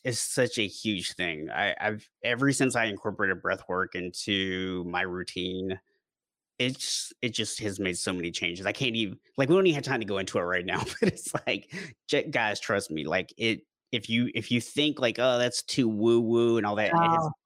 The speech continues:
Speaker 1: nothing to do with any of that. This is
Speaker 2: No.
Speaker 1: literally about connecting to your body and, and learning to breathe. That's all it
Speaker 2: Yeah,
Speaker 1: is.
Speaker 2: it, it,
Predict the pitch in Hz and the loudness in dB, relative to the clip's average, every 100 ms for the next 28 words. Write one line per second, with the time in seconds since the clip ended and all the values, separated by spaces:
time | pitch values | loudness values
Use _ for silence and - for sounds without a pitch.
0 | - 151 143 123 117 110 - 101 92 80 | -6 -2 0 2 2 0 -2 -6 -6 -6
1 | 82 90 104 120 180 190 190 180 175 - | -6 -4 -4 0 4 4 4 0 -4 -14
2 | _ 113 90 - 107 - 104 101 92 95 | _ -10 -8 -4 -4 -4 -6 -4 -4 -2
3 | 95 92 90 - - - 113 87 110 104 | -2 -2 -6 -14 -16 -6 -4 -4 -4 -2
4 | 95 - - 80 67 - 98 104 95 101 | -2 -6 -14 -14 -14 -6 -4 0 2 4
5 | 98 - - - 233 - 233 | 4 0 -4 0 2 4 2